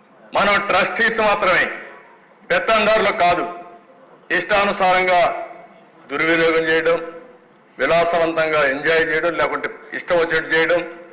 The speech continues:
తద్వారా ప్రజలకు అన్యాయం చేయడం కరెక్ట్ కాదు. అదే జరిగింది ఐదు సంవత్సరాల్లో. ఒక దాని వల్ల దగ్గర దగ్గర ఏడు లక్షల ఉద్యోగాలు పోయినాయి.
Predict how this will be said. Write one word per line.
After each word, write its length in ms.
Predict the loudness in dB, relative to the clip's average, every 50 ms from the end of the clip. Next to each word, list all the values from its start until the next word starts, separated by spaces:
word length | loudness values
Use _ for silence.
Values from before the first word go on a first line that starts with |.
| -20 -20 -20 -20 _ _ _ _ _ _ _ -4
తద్వారా 420 | -4 -2 0 0 0 2 2 0
ప్రజలకు 560 | 0 -2 -4 -4 -4 -4 -6 -6 -8 -10 -12 -12 -14 -18 -20 -16 -12 -10
అన్యాయం 360 | -10 -6 -4 -4 -4 -2 -4
చేయడం 160 | -4 -6 -6
కరెక్ట్ 340 | -4 -4 -4 -4 -4 -4 -2
కాదు. 180 | 0 0 0
అదే 200 | 0 0 -2 -4
జరిగింది 400 | -4 -4 -6 -6 -6 -4 -2 -2
ఐదు 180 | -2 -2 -2 -4
సంవత్సరాల్లో. 760 | -6 -4 -4 -4 -4 -4 -2 0 0 2 0 0 -2 -4 -10 -16 -20 -20 -20 -12 -6
ఒక 120 | -4 -4
దాని 320 | -2 0 -2 -2 -2 -2 -2
వల్ల 400 | -2 -2 -2 0 -2 -2 -2 -6 -10 -18 -20 -20 -20 _ _ _ _ _ _ -14
దగ్గర 520 | -6 -4 -2 -2 0 -2 -2 -2 -2 -2
దగ్గర 340 | -2 -2 -2 -2 -2 -4 -4 -6 -12 -20 -20 -20 -20 -20 _ _ _ _ _ _
ఏడు 300 | -6 -2 -2 0 0 -2
లక్షల 400 | -2 -2 -2 -4 -4 -4 -4 -4
ఉద్యోగాలు 600 | -4 -4 -6 -10 -8 -4 -2 0 2 2 0 0
పోయినాయి. 380 | 0 -2 -2 0 0 -2 -2 -4